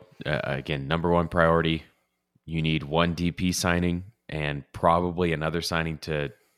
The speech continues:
that's, like, a higher, a higher level. Not, doesn't have to be Tam, but just another, another midfielder in there somewhere. I mean, and maybe, maybe the plan is just to wait for Pancho to come back, and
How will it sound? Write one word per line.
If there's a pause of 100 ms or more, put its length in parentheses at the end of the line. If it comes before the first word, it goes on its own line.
(680)
that's, (100)
like,
a
higher, (800)
a
higher
level.
Not, (260)
doesn't
have
to
be
Tam, (120)
but
just
another,
another
midfielder (1400)
in
there
somewhere.
I
mean,
and
maybe,
maybe
the
plan
is
just
to
wait
for
Pancho
to
come
back, (760)
and